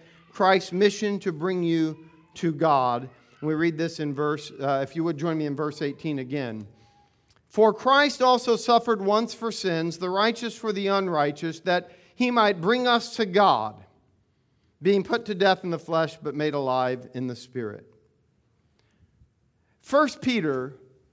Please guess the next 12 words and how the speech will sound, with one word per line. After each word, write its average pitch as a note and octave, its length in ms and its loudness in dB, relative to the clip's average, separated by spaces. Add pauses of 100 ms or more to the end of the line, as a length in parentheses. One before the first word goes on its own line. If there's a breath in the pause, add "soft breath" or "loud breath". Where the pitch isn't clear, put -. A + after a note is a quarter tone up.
(540)
is G#3 240 8
a G3+ 140 4
cross-saturated G#3+ 2000 2
message. D#3 680 -2 (960)
This C#4 280 2
is A#3 320 -2 (420 soft breath)
the G#3 160 10
third C4+ 520 4
time A3 460 2
Peter A#3 360 0
has G#3 320 6
explicitly G#3 1300 -2